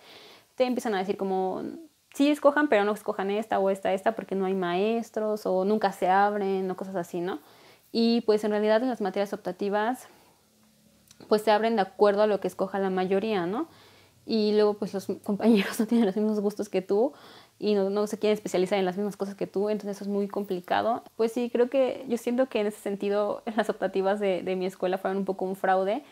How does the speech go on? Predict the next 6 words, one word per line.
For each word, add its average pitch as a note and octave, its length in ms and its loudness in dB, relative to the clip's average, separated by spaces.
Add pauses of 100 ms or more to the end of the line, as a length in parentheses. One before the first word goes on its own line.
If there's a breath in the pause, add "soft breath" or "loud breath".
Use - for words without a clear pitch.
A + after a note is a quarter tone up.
(520 loud breath)
Y C4+ 160 4
también A#3+ 280 0
creo A#3 240 0
que A#3 300 0
otra A3+ 240 -2
cosa A3+ 400 0